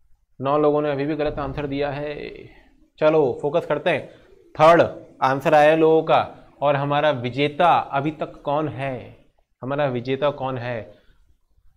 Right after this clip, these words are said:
ओहो, मिस्टर होला लग रहा है इस बार बाजी मार गए हैं और मिस्टर होला कहीं आगे ना निकल जाए राज से। और हाँ बिल्कुल, क्या बात है यार,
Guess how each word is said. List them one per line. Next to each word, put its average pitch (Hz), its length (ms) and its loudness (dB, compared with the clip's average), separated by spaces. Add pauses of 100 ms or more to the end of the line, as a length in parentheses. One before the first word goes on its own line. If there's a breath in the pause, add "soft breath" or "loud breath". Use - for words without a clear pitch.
(220)
ओहो, 156 520 -4
मिस्टर 135 300 -6 (120)
होला 147 420 0
लग 156 220 2
रहा 160 220 2
है 160 240 -2
इस 131 100 -6
बार 151 200 0
बाजी 123 400 -2
मार 113 260 -6
गए 123 180 -2
हैं 139 240 -8 (500 soft breath)
और 147 120 -4
मिस्टर 135 360 -6
होला 139 420 0
कहीं 151 280 -4 (200)
आगे 139 220 2
ना 156 120 0
निकल 135 280 -2
जाए 143 200 2
राज 127 260 0
से। - 200 -4
और 202 160 8
हाँ 220 400 6
बिल्कुल, 202 560 6
क्या 180 320 6
बात 135 420 2
है 143 100 0
यार, 160 280 2